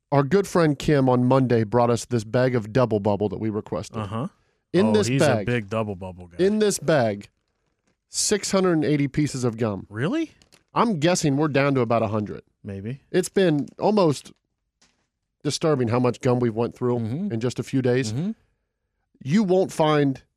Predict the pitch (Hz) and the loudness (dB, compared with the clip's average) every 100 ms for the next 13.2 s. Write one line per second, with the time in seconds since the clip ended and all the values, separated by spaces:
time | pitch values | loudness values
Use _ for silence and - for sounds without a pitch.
0 | - 135 139 151 139 120 147 131 - 135 | -2 0 2 4 2 2 0 0 0 2
1 | 135 117 131 110 113 107 113 107 101 110 | 2 2 2 4 2 2 0 0 -2 -4
2 | 107 107 101 92 104 117 117 101 98 - | -4 -2 -4 -6 -8 -6 -4 -6 -8 -12
3 | - 160 180 175 165 135 139 151 160 151 | -4 -2 0 2 2 4 4 2 -2 -8
4 | - - 120 139 117 131 113 107 101 92 | -12 -6 0 0 2 2 4 2 0 -2
5 | 104 113 127 147 147 139 127 139 165 _ | -2 -2 -2 -4 -6 -4 -4 -4 -6 _
6 | _ _ _ _ _ - 139 127 98 143 | _ _ _ _ _ -4 0 0 2 0
7 | 139 - 135 139 107 120 117 120 - - | 0 -2 -4 -4 -4 -2 -2 -4 -6 2
8 | 156 131 123 127 127 123 135 139 120 120 | 4 4 0 -2 -2 -2 2 2 2 2
9 | 113 123 139 147 135 147 135 131 127 127 | 2 2 2 0 -2 -2 -2 -2 -4 -4
10 | 147 180 175 170 151 123 104 127 131 135 | -2 0 2 4 4 2 2 0 0 0
11 | 123 131 131 131 135 127 139 160 _ _ | 0 0 0 -4 -6 -4 -4 -6 _ _
12 | 139 147 143 120 107 117 117 110 120 127 | -2 0 0 -2 -2 0 -2 -2 -2 -2
13 | 101 | -6